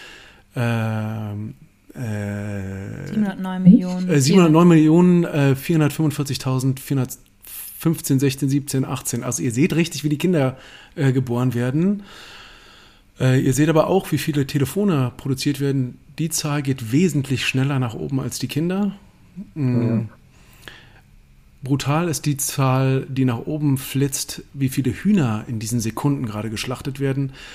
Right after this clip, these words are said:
Speaker 1: Das kann ich euch gar nicht vorstellen. Wir sind jetzt gerade,
Speaker 3: Das
Speaker 1: äh,
Speaker 3: geht einfach im Tausender-Takt. Also
Speaker 1: Ja.
Speaker 2: Mhm.
Speaker 1: Ja.
Speaker 3: zack,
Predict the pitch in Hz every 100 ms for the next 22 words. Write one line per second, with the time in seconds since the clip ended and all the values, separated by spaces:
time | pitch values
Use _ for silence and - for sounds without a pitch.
0 | - - - 160 160 139 131 135 131 160
1 | 156 - 143 131 117 147 147 127 - 113
2 | 131 131 131 - - - - - - -
3 | 127 117 139 120 139 135 131 123 - 131
4 | 151 151 127 120 - - 127 - - 123
5 | 117 117 185 202 208 - - - - -
6 | - - 110 - - - - 139 139